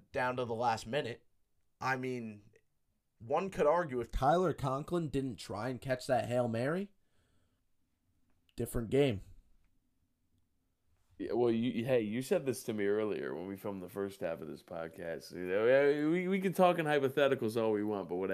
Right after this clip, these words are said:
Speaker 1: Yeah,
Speaker 2: actually happened on the
Speaker 1: absol-,
Speaker 2: field?
Speaker 1: absolutely right. Absolutely right.
Speaker 2: But, yeah,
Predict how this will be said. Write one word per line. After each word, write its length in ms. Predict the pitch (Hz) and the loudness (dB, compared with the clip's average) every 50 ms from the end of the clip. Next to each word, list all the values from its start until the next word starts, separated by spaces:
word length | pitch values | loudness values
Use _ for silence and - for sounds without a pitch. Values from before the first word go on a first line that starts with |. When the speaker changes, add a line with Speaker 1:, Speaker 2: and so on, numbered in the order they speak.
| 92 90 | 2 2
Speaker 1:
Yeah, 100 | 185 185 | 2 0
Speaker 2:
actually 140 | - 90 90 | 0 -2 -4
happened 280 | 87 85 - - - | -6 -8 -8 -10 -12
on 60 | 82 - | -8 0
the 40 | - | 4
Speaker 1:
absol-, 320 | 160 156 160 160 151 - | 8 8 8 8 6 2
Speaker 2:
field? 180 | 175 170 165 - | 2 2 2 2
Speaker 1:
absolutely 720 | - 160 160 151 156 156 151 - 170 151 151 151 120 131 156 | 4 6 6 8 6 6 4 0 0 2 2 2 2 2 2
right. 240 | 135 127 107 87 - - - - | 2 2 0 0 -4 -10 -16 -6
Absolutely 640 | - 120 120 120 120 120 - - 120 120 - 67 123 | 0 2 4 4 4 2 0 -2 -2 0 -2 -2 -2
right. 240 | 120 117 101 92 - _ - - _ _ _ - - - - _ _ - - - - - - - - - _ _ _ _ - - - - _ _ | -2 -2 -2 -4 -6 _ -20 -20 _ _ _ -20 -20 -20 -20 _ _ -20 -20 -20 -20 -20 -20 -20 -20 -20 _ _ _ _ -20 -20 -20 -20 _ _
Speaker 2:
But, 320 | - 113 107 98 - - - _ _ _ _ _ _ _ _ _ _ _ _ - | 10 10 10 10 8 2 -10 _ _ _ _ _ _ _ _ _ _ _ _ -14
yeah, 640 | 110 107 120 123 123 120 120 113 110 110 110 110 | -6 0 4 6 8 8 8 8 8 6 4 4